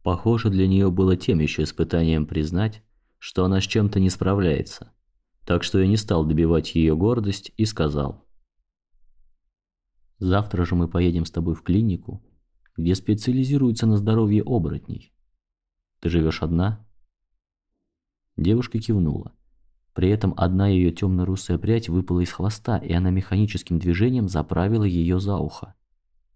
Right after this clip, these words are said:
А я, наблюдая за этим, забыл, о чём хотел сказать. "Думаю, ты должна будешь переехать ко мне или к родителям". Я сумел совладать с собой.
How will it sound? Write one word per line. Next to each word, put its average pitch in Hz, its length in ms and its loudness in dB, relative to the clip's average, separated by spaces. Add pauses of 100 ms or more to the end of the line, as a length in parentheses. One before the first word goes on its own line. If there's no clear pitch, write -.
(600)
А - 120 -8
я, 85 380 0
наблюдая 85 560 0
за 95 160 0
этим, 104 480 0 (380)
забыл, 87 480 0
о 107 80 0
чём 104 180 0
хотел 98 340 -2
сказать. 87 640 -6 (1600)
"Думаю, 113 640 2
ты 107 120 0
должна 98 360 2
будешь 98 300 0
переехать 92 500 2
ко 76 140 -2
мне 101 280 2
или 76 140 0
к - 80 -8
родителям". 80 640 -4 (400)
Я - 160 -4
сумел 95 260 0
совладать 87 500 -2
с - 40 -14
собой. - 400 -10